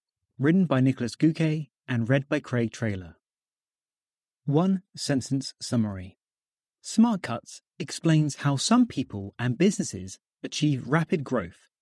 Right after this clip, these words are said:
and build sustainable, profitable companies in the time it takes you to get another promotion. By working smart, not hard, and hacking into the ladder of success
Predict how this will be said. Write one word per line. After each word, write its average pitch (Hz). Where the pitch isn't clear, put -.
and 123
build 143
sustainable, 185
profitable 117
companies -
in 139
the 147
time 196
it 220
takes -
you 120
to 113
get 123
another 127
promotion. 127
By 143
working 127
smart, 196
not 165
hard, 107
and 127
hacking 185
into 170
the 151
ladder 135
of 113
success -